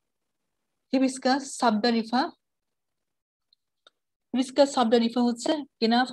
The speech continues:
বা মেস্তাপাট, এখান থেকেও কিন্তু তুলা হয়ে থাকে। এরপর আসি Hibiscus mutabilis। Hibiscus mutabilis বা স্থলপদ্ম, এটা একটা ornamental plant,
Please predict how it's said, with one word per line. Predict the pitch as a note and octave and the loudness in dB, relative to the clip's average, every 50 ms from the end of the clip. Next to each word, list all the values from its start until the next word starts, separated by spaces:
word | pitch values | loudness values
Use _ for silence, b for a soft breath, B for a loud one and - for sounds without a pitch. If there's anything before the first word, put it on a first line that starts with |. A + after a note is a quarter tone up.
| - G#3+ | -6 -4
বা | F#3+ G3+ G#3 G#3 G#3+ G#3+ G#3 - | 0 2 2 2 2 0 -4 -2
মেস্তাপাট, | G#3+ A3+ A3 A3 - A#3 A3+ A3+ A3+ B3+ - - _ _ _ _ _ _ _ _ _ _ _ _ _ _ _ _ _ | -2 -2 -2 -2 -4 -4 -2 0 -2 -2 -2 -6 _ _ _ _ _ _ _ _ _ _ _ _ _ _ _ _ _
এখান | - - B3+ B3+ A#3+ | -2 2 2 2 2
থেকেও | - - - D4+ D#4 | 0 2 2 2 4
কিন্তু | D4+ C4 B3 B3 B3+ | 4 2 2 2 2
তুলা | B3+ - A#3+ A#3+ A#3+ A#3+ | 2 2 2 4 4 4
হয়ে | A#3+ A#3+ A#3 A3 | 6 4 4 4
থাকে। | A3+ A3+ G#3 G#3 B3+ C#4+ E4+ E4 D#4 - _ _ _ _ _ _ _ _ _ _ _ _ _ _ _ _ _ _ _ _ _ _ _ _ _ _ _ _ _ _ _ _ _ _ _ _ _ _ _ _ _ _ _ _ _ _ _ _ _ _ _ _ _ _ _ _ _ _ _ _ _ _ _ _ | 2 0 0 0 0 -2 -2 -2 -6 -12 _ _ _ _ _ _ _ _ _ _ _ _ _ _ _ _ _ _ _ _ _ _ _ _ _ _ _ _ _ _ _ _ _ _ _ _ _ _ _ _ _ _ _ _ _ _ _ _ _ _ _ _ _ _ _ _ _ _ _ _ _ _ _ _
এরপর | A#3 A3+ A#3+ D4 | -6 0 2 4
আসি | C#4 C#4 C#4 - C#4 | 4 4 4 2 2
Hibiscus | C4+ C4+ C4 B3+ C4+ C4+ - - - B3+ B3 B3+ B3+ - - - - | 2 2 2 2 2 0 -2 -2 0 2 2 2 2 -2 -8 -6 -2
mutabilis। | A#3 A#3+ B3+ B3 B3+ C4 B3+ A#3 A#3 A3 G#3 G3+ A3+ B3+ - - - - _ _ _ _ _ _ _ _ _ _ - | 0 2 2 2 2 2 2 2 2 2 0 0 -2 -4 -6 -10 -14 -18 _ _ _ _ _ _ _ _ _ _ -2
Hibiscus | B3 C#4+ C#4+ C#4+ - - D4 D4 C#4+ D4 - - _ - | 0 0 0 -2 2 4 4 4 4 2 -4 -12 _ -4
mutabilis | A#3+ A#3 B3+ B3+ A#3+ A#3 A3+ B3 D4 D4+ - - - _ A3 G#3 | 0 2 2 2 2 2 2 2 0 -2 -2 -8 -12 _ -4 -2
বা | G#3+ A3 A3 A#3 | -2 -2 -2 -6
স্থলপদ্ম, | A3+ - - - - C4+ B3+ B3+ B3 B3+ A#3 G#3+ G3 F#3 F#3 G#3 A#3 D4 - - _ _ _ _ _ _ _ _ _ | -10 -10 -14 -4 0 2 2 2 2 4 4 4 4 4 2 2 2 0 -2 -6 _ _ _ _ _ _ _ _ _
এটা | G#3+ G#3 A#3+ | -4 -2 -2
একটা | A#3 A#3+ B3 | 0 2 2
ornamental | A#3 A3+ A3+ A#3+ A#3+ A#3+ B3 A#3 A#3 A#3 A3+ | 2 4 4 4 4 4 4 4 2 2 0
plant, | A3+ - A3 G#3 A3 B3 C#4 - | 0 -2 0 0 0 0 -2 -6